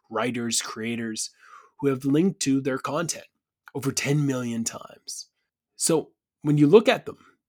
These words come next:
you look at this company, a company that sells point of sale software that's generating nineteen million visits every single year, nineteen million people visiting the site potentially. Sure, don't get me wrong, some of those are gonna be repeat visits, but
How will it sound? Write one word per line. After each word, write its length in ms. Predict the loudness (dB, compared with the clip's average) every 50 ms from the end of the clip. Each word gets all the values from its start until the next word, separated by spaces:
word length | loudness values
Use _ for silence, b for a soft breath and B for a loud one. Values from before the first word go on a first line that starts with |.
| _ _ _ _ -8
you 160 | 0 2 2
look 200 | 2 2 2 0
at 100 | 0 0
this 180 | 0 0 0 2
company, 380 | 2 2 -2 -2 -4 -6 -8 -8
a 80 | -10
company 340 | -8 -6 -6 -4 -4 -4 -6
that 200 | -6 -8 -6 -4
sells 300 | -4 -4 -4 -4 -6 -8
point 240 | -8 -6 -6 -6 -4
of 80 | 0 0
sale 200 | 0 0 2 0
software 520 | 0 -2 -2 -4 -8 -10 -10 -10 -10 -8
that's 260 | -8 -8 -8 -8 -8
generating 460 | -6 -4 -4 -2 -2 -4 -4 -2 -2 -2
nineteen 420 | -2 -2 -2 -2 -2 -2 -2 -2
million 340 | 0 0 0 0 0 0 -2
visits 440 | -2 -2 -2 -2 -2 -4 -6 -6 -8
every 200 | -8 -6 -6 -4
single 320 | -4 -4 -4 -4 -4 -4
year, 280 | -2 0 0 -2 -2 -4
nineteen 400 | -6 -6 -6 -4 -4 -4 -2 -2
million 440 | -4 -4 -2 -2 -2 -2 -2 -4
people 500 | -6 -8 -8 -8 -8 -8 -6 -6 -8 -8
visiting 440 | -6 -8 -10 -8 -8 -6 -6 -6 -6
the 80 | -4 -2
site 300 | 0 0 0 0 -2 -2
potentially. 520 | -6 -8 -8 -10 -8 -10 -10 -10 -10 -14 B B B B B B B
Sure, 280 | -4 -2 -2 -2 -6 -10 _ -18 -10
don't 200 | -6 -6 -4 -4
get 80 | -4 -6
me 80 | -6
wrong, 260 | -6 -10 -8 -8 -6 -6
some 180 | -6 -6 -6
of 80 | -6 -6
those 160 | -6 -8 -8
are 60 | -6
gonna 140 | -6 -6 -4
be 100 | -4 -4
repeat 460 | -4 -4 -4 -6 -4 -6 -8 -8 -8
visits, 340 | -8 -6 -4 -4 -4 -4 -4
but 220 | -4 -4 -4 -4